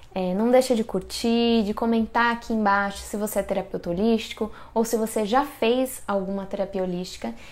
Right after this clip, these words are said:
E não deixa de compartilhar com alguém que você ama e que talvez esteja precisando seguir por essa abordagem terapêutica. Eu agradeço por você estar aqui comigo em mais um vídeo e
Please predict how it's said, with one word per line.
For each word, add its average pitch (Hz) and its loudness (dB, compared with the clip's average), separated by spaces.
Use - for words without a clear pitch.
E 285 2
não 349 0
deixa 302 4
de 320 -8
compartilhar 302 0
com 233 -2
alguém 214 2
que 214 -4
você 214 0
ama 214 0
e 254 -4
que 262 -8
talvez 262 2
esteja 240 0
precisando 240 2
seguir 262 -2
por 269 6
essa 220 6
abordagem 202 2
terapêutica. - -4
Eu 202 6
agradeço 202 6
por 269 2
você 233 2
estar 220 0
aqui 214 -4
comigo 269 2
em 240 4
mais 233 4
um 311 0
vídeo 240 -2
e 294 0